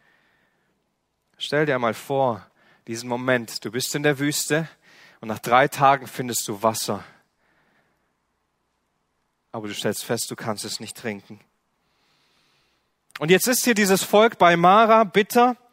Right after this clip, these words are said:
bedeutet das. Und die Situation für sie ist wirklich bitter. Ganz zu Recht fangen sie an zu klagen und zu murren. Da murrte das Volk gegen Mose und sprach,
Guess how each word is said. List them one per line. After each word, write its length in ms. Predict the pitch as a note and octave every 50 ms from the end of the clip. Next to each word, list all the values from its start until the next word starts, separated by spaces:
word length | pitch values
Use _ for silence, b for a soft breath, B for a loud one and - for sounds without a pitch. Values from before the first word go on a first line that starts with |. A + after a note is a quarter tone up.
| _ -
bedeutet 480 | F3+ F3 F3+ F#3+ G3 G#3 - A3+ G3+
das. 300 | A3 A3 A3 - - - - B B B B B B B B B B B B B _ _ _ _ _ _ _ _
Und 140 | - D#3 D3+
die 60 | F3
Situation 540 | F3 F#3+ F#3+ - G3 F3+ - - A#3 B3 C4 G3
für 120 | E3+ F3
sie 120 | D#3 F3
ist 180 | G#3 F#3 - -
wirklich 340 | G3+ C#4 C#4+ - F#3 D#3+ -
bitter. 360 | - C3+ A2 - A2 F#2+ G2 _ _ _ _ _ _ _ _ _ _ _ _ _ _ _ _ _ _ _ _ _ _ _ _ _ _ _ _ _ _ _ _ _ _ _ _ _ _ _ _ _ _ _ _ _ _ _
Ganz 220 | - A#2+ F3+ - -
zu 200 | - - G3 F3
Recht 280 | F3 G3 G3+ F3 -
fangen 240 | - F#3 E3 D#3+ D#3
sie 140 | C#3 D#3 D#3
an 200 | D3+ D#3+ F3 E3+
zu 120 | - E3
klagen 460 | - - D#3 E3 F3 F#3 G3 F#3 F3+
und 140 | F3 E3+ -
zu 120 | - F3 D#3+
murren. 480 | E3 F3+ G3+ G#3+ F#3 E3 D3+ C3+ A#2+ - b b b b b b b b b b b b b b b b _ _ _ _ _ _ _ _ _
Da 100 | - B2
murrte 380 | B2+ D3 F3+ G#3 A3 - G#3+ G3
das 180 | F#3+ F3 -
Volk 300 | - - F#3+ F#3 F#3 F3+
gegen 220 | F3+ F3+ F3 E3+ E3+
Mose 280 | E3+ F3+ F3+ F3+ E3+
und 80 | D#3+ D3+
sprach, 380 | - - - E3 E3+ E3+ D#3+